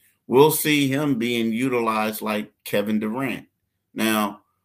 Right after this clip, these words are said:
for people who think that when Kevin Durant first came here, they forget –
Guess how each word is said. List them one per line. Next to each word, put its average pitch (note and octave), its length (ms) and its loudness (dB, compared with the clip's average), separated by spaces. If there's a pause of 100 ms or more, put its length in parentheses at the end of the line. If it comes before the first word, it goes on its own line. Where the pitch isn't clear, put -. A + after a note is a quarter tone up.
for A2 220 -4
people B2 540 0
who A#2+ 160 -6
think A2+ 400 -6
that A2+ 240 -2
when G2+ 160 -8
Kevin A2+ 280 -2
Durant A#2+ 460 -4
first A2 300 -6
came C#3+ 340 -2
here, F#2+ 220 -4
they A#2 140 -2
forget – D#3+ 500 -4